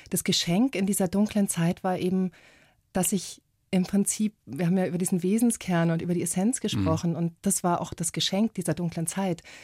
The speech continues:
Speaker 1: dass ich nochmal auf einer Spirale, also ich sag das ganz gern, dass man sich seine Themen immer nochmal auf einer anderen Ebene anschauen darf und ich bin nochmal so tiefer auch mit ganz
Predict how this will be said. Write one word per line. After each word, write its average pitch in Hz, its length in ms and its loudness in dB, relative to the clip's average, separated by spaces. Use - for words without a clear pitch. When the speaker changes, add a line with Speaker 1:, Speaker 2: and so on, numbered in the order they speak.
Speaker 1:
dass 170 160 -4
ich 185 80 -4
nochmal 190 460 2
auf - 140 -12
einer 180 140 2
Spirale, 190 580 0
also 175 140 0
ich 185 80 -4
sag 196 160 -4
das - 140 -8
ganz 180 200 -6
gern, 175 160 -2
dass 170 140 -4
man 175 80 0
sich 175 160 -6
seine 160 240 2
Themen 220 320 0
immer 170 160 -2
nochmal 170 160 0
auf 165 100 -6
einer 170 100 -4
anderen 190 320 0
Ebene 220 340 2
anschauen 151 420 -2
darf 143 260 -4
und 160 60 -2
ich 156 100 -8
bin 185 100 2
nochmal 180 200 2
so 175 240 -2
tiefer 185 500 0
auch 170 220 -6
mit 175 140 -4
ganz 208 340 2